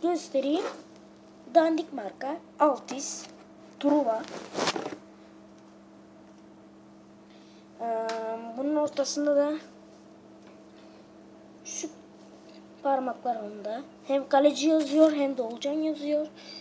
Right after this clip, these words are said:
En orta tarafında kaleci Olcan Ağırbaş yazıyor. Öbür tarafında da en çok, en, en sevdiğim o kaleciden biri olan, ee, Neuer var. Manuel Neuer.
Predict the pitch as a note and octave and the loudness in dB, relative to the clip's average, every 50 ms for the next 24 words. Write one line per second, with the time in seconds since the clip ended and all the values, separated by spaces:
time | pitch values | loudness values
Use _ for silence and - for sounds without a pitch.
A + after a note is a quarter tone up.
0 | - - - D4 D4+ C#4+ C#4 - A#3+ A#3 - B3 A3+ E4+ - - - A#3+ A#3+ A#3 | -12 -2 0 0 0 0 -2 -4 -10 -8 -6 -4 -4 -4 -4 -6 -12 -14 -10 -6
1 | A#3 C4 C#4+ D#4 D#4 - - - C4 C4+ G#3+ A3 - C#4 D4 B3 B3 - C4+ C4+ | -4 -4 -4 -4 -6 -8 -4 -2 -2 -2 -2 -2 2 2 2 2 2 4 4 4
2 | B3+ B3 B3 B3+ A3+ G#3+ G#3+ G3+ - - G3 G3 F#3+ F#3 G3+ G#3 A#3+ D4 D#4 - | 4 2 -2 -4 -6 -6 -6 -6 -4 -6 -6 -6 -6 -8 -6 -2 -2 -2 -2 -4
3 | - - - - - - - - - - - - - - D4+ - G4+ F#4+ - F#4 | -8 -14 -18 -18 -20 -20 -20 -20 -20 -20 -20 -10 -2 4 4 4 4 4 2 0
4 | F4 E4+ E4+ - E4 F4 E4+ E4 D#4+ E4+ F4 F4 E4 C#4+ F4+ G4 G4 - - F4 | 0 0 -2 -4 -4 -2 -2 0 0 0 0 0 -2 -2 -2 -2 -2 -2 -4 -4
5 | E4+ E4 - - - - D#4 - C#4+ D#4+ F4+ E4+ D#4+ D4+ C#4+ D4+ F4 F#4 D#4+ - | -6 -6 -8 -16 -14 -12 -8 -2 0 0 0 0 0 -2 -2 0 0 0 0 0
6 | E4 D4 B3+ C#4+ D4 D4+ D#4+ E4+ D#4 - C#4+ C#4+ C#4 C#4 B3 C4 C4+ C4 B3+ C#4 | -2 0 0 0 0 2 0 0 0 -2 -2 -2 -2 -4 -4 -6 -6 -6 -4 0
7 | D4 D4+ C4+ A#3+ A#3 B3 C#4+ E4+ F#4 - - - - - - - - - - - | 0 0 0 0 -2 -4 -6 -6 -6 -12 -20 -20 -20 -20 -20 -20 -20 -20 -20 -20
8 | - - - A#3 A#3 A#3 A3+ A3+ A#3 A#3 A#3 A#3 A#3 A#3+ A#3 A#3 A#3+ A#3+ A#3+ A#3+ | -18 -8 -6 -2 0 0 0 0 0 0 0 -2 -2 -2 -2 -4 -4 -4 -4 -4
9 | A#3 A#3 B3 C4+ C#4+ D4+ D4 C4+ A#3+ A3 G#3 G3 G3 G#3+ A#3 A#3 A3+ A#3 A#3+ A#3+ | -4 -2 2 2 4 4 4 2 2 0 -2 -4 -6 -6 -6 -6 -6 -6 -4 -4
10 | A#3+ A#3+ B3 A#3+ B3 B3 A3+ G3+ - - - - - | -4 -4 -4 -4 -6 -4 -4 -4 -4 -4 -6 -8 -14